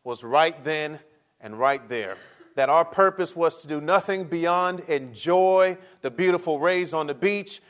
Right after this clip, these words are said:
enjoy the beautiful water coming upon the shore, and enjoy the scenery of hanging out with other people.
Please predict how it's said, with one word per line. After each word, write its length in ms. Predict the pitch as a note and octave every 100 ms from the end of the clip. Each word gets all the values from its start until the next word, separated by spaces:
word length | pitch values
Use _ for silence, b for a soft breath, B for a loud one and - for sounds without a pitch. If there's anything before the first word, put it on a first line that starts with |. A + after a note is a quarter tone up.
| _ C#3+
enjoy 680 | C#3 A#2+ A2 F#3+ G3 F#3+
the 120 | F#3 C#3
beautiful 500 | F3+ E3 - D3 C3+
water 460 | D#3+ F#3+ F#3 F3+
coming 400 | E3+ - F#3 E3
upon 300 | D#3 E3+ D#3+
the 60 | C#3
shore, 440 | - G#3 F#3+ F#3
and 100 | D3+
enjoy 720 | C3+ B2 A2+ F#3 G3 G3 F#3 F#3 b b b
the 240 | C3 C#3+ C3
scenery 640 | - G3+ G3 F#3 F3+ F3+
of 140 | C#3
hanging 340 | - F#3+ F#3 F3+
out 240 | E3+ D#3+
with 220 | D#3 D3+ -
other 220 | E3 D#3
people. 500 | - D3+ - F#2+